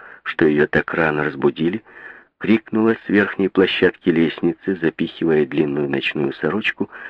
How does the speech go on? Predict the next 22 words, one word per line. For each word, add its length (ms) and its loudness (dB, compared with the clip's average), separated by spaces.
вокруг 400 2
костлявых 640 0
голых 360 -2
ног. 340 -8
«Ну, 180 2
прощай, 840 0
да 160 4
смотри, 580 4
не 120 4
утони 600 2
по 160 0
дороге». 680 0
Несси, 440 0
которая 440 0
уже 280 0
заблаговременно 960 2
лила 300 2
слезы, 360 2
взволнованная 880 -2
торжественностью 920 -2
ожидаемого 580 -2
события, 600 -4